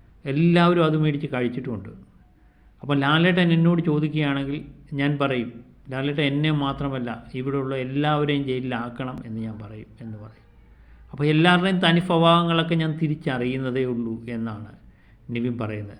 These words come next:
ഇവിടുന്ന് ഇറങ്ങിക്കഴിഞ്ഞതിന് ശേഷം എൻ്റെ ഒരു മറ്റൊരു മുഖം എല്ലാവരും കാണേണ്ടി വരും. അനീഷേട്ടനായിരുന്നു ശരിയെന്ന് ഫരികയും നെവിനും പറയുന്നിടത്താണ് ഇതിൻ്റെ ട്വിസ്റ്റ്.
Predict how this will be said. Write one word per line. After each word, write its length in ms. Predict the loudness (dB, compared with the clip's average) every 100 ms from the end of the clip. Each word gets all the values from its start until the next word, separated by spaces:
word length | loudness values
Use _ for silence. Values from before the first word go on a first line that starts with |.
| -6
ഇവിടുന്ന് 340 | 0 4 6
ഇറങ്ങിക്കഴിഞ്ഞതിന് 800 | 4 4 4 2 2 2 2 0
ശേഷം 360 | -2 -6 -6 -10 -10 -10
എൻ്റെ 260 | -6 -2 0
ഒരു 80 | 0
മറ്റൊരു 480 | -2 -6 0 0 2
മുഖം 460 | 0 -4 -8 -10 -10
എല്ലാവരും 400 | -6 -4 -4 -8 -6
കാണേണ്ടി 500 | -4 -4 -4 -4 -4
വരും. 260 | -4 -6 -14 -20 -20 _ _ -20 _
അനീഷേട്ടനായിരുന്നു 1000 | 2 4 4 4 4 4 4 6 4 4 0
ശരിയെന്ന് 680 | 2 2 2 0 -2 -6 -10 -14 -20 -20 _ _ -18 -6
ഫരികയും 560 | 0 2 4 2 2 -4 -10 -18 -14 -6
നെവിനും 520 | -4 2 2 2 0 -2
പറയുന്നിടത്താണ് 840 | 0 2 2 0 -4 -6 -8 -10 -14 -16
ഇതിൻ്റെ 220 | -12 -10 -10
ട്വിസ്റ്റ്. 460 | -12 -16 -16 -20